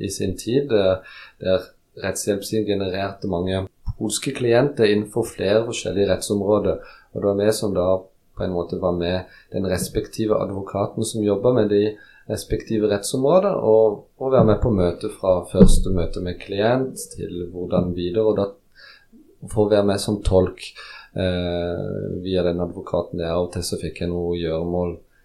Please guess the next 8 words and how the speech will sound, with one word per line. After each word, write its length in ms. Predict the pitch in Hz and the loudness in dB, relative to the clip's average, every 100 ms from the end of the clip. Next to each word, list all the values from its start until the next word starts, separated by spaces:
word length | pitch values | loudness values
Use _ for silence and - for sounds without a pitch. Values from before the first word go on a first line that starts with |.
| _ | _
som, 420 | - 95 92 92 92 | -8 -4 -4 -4 -4
eh, 840 | 90 90 92 87 92 - _ 104 92 | -4 -4 -6 -6 -12 -20 _ -12 -8
som 220 | 104 101 | -4 -4
advokatfullmektig 1080 | 98 101 101 95 - 110 104 95 - 101 98 87 - - | -4 -6 -4 -4 -2 -2 -2 -4 -8 -2 -2 -2 -8 -4
i 40 | 101 | 0
de 60 | 104 | 0
sakene 460 | - 95 - 117 127 | 2 0 0 -2 2
der, 140 | 190 | 2